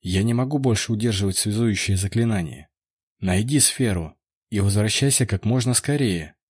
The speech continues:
Ворон протянул руку к Бешке, но она уже начала растворяться в дымке. Какой странный сон. Но Ворон и такому был рад,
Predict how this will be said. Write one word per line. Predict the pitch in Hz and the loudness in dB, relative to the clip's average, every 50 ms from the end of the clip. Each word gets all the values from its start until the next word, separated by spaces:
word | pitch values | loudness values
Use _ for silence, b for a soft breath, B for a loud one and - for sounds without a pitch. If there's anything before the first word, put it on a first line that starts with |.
| _ _ _ _ _ _ _ _ _ | _ _ _ _ _ _ _ _ _
Ворон | _ 85 82 90 98 123 117 104 95 | _ -10 -6 -2 0 0 0 0 0
протянул | - 101 98 - - 110 117 120 110 95 | 0 0 -2 0 0 0 0 0 2 2
руку | 95 107 101 - - 87 | 2 0 0 -2 -8 -10
к | 82 82 | -10 -6
Бешке, | 82 92 113 131 131 - - 131 120 107 - _ _ _ _ _ _ _ _ | -2 0 0 0 -2 -4 -6 -6 -6 -8 -10 _ _ _ _ _ _ _ _
но | - 90 90 101 117 | -2 0 0 2 0
она | 127 139 151 160 160 | 0 0 0 -2 -2
уже | 147 120 127 143 | -2 -2 -2 0
начала | 143 135 113 - - 127 135 127 | 0 0 -2 0 0 0 0 0
растворяться | 117 101 - - 101 98 95 107 107 - - - 104 | -2 -2 -2 -2 -2 0 0 -2 -2 -2 -2 -2 -2
в | 95 98 | -4 -4
дымке. | 92 92 87 82 82 - - - - _ _ _ _ _ _ _ _ _ _ _ _ _ _ _ _ _ | -6 -6 -6 -6 -8 -12 -18 -20 -20 _ _ _ _ _ _ _ _ _ _ _ _ _ _ _ _ _
Какой | - - 87 - - 104 98 | -10 -10 -10 -8 -6 -4 -4
странный | - - - - 123 135 139 139 139 135 | -4 -4 -2 -4 -4 -4 -4 -6 -6 -4
сон. | 131 - - - 120 85 67 - _ _ _ _ _ _ _ _ _ _ _ _ _ _ _ _ | -4 -4 -2 -2 -4 -6 -6 -10 _ _ _ _ _ _ _ _ _ _ _ _ _ _ _ _
Но | _ 90 90 87 | _ -6 -4 -4
Ворон | 85 101 123 147 151 156 151 147 | -2 -2 -2 0 0 0 -2 -2
и | |
такому | 135 151 156 - - 165 135 104 92 | -4 -6 -6 -2 -2 -2 0 0 -2
был | 87 92 87 87 92 | 0 -2 -2 -2 0
рад, | 101 101 76 - _ - | -2 -2 -4 -6 _ -20